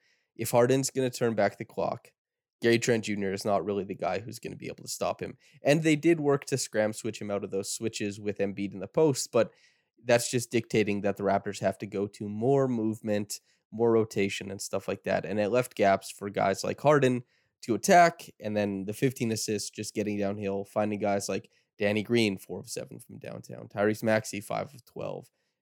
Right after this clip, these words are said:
uh, T-, Tobias Harris, three of eight, George Niang, two of three. Like, they, they made sixteen triples in this game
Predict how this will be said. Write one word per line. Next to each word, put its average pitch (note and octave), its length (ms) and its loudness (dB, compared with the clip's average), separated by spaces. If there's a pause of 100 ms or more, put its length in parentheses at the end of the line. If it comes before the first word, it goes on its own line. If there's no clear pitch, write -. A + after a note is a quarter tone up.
(140)
uh, G2+ 260 4 (240)
T-, - 80 -8 (140)
Tobias A2+ 340 4
Harris, A2+ 360 4
three G2+ 260 -6
of G2 120 0
eight, - 360 -8 (420)
George A#2+ 300 2
Niang, A#2 500 6
two A2+ 180 0
of G#2 120 -2
three. G2 560 -10
Like, G#2 280 -2 (160)
they, B2+ 180 2
they D3+ 180 -6
made D#3+ 180 -2
sixteen C3 380 -2
triples G#2 400 -6
in G2 80 -10
this G2 160 -10
game G2+ 340 -12